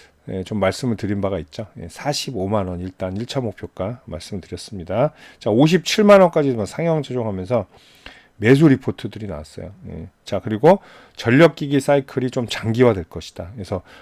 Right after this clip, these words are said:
호황을 오래 누릴 것이다. 예, 이렇게 좀 나와 있어요. 자, 이제 시작이고 막 이삼십 년 얘기까지도 나오는데 그거는 조금, 예, 좀 과장된 표현이고요.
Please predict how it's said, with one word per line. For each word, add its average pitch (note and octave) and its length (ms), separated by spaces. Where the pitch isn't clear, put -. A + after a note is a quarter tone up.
호황을 F3+ 380
오래 G#2+ 320
누릴 G2 320
것이다. F2 520
예, E2+ 240
이렇게 G2+ 340
좀 F#2+ 180
나와 E2 140
있어요. E2 280
자, F2 140
이제 A#2+ 320
시작이고 D#3+ 640
막 G#2+ 220
이삼십 D3 520
년 D#3 240
얘기까지도 G#2 540
나오는데 E2 380
그거는 A#2 460
조금, C3+ 460
예, E2+ 160
좀 G#2 160
과장된 G#2 500
표현이고요. A2+ 500